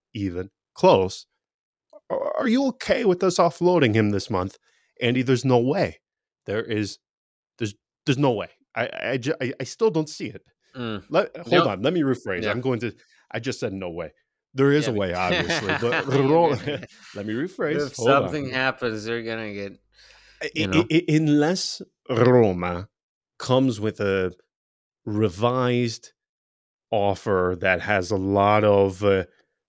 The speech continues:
Speaker 1: cash up front, or, uh, they're willing to lower the valuation on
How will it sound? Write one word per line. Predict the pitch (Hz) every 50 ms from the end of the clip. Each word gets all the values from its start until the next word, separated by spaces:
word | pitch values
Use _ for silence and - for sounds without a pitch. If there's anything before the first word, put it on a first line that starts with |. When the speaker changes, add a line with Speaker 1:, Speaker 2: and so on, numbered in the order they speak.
| _ _ -
Speaker 1:
cash | - 120 120 113 117 113 107 - -
up | 87 - -
front, | - - - - 196 208 196 175 170 160 139 - 156 147 -
or, | 135 123 127 123 120 123 117 110 110 104 92 - - _ _ _ _ _ _ _ - -
uh, | 107 107 92
they're | 107 107 120 110
willing | 104 104 107 117 127 135 139 131 123 120 117 117 110 -
to | - - 123 117 113 107 107 107 104 98 - _ _ _ -
lower | 123 110 110 117 120 123 131 117
the | 104
valuation | 95 110 98 98 98 87 95 98 95 92 - 90
on | 80 82 85 82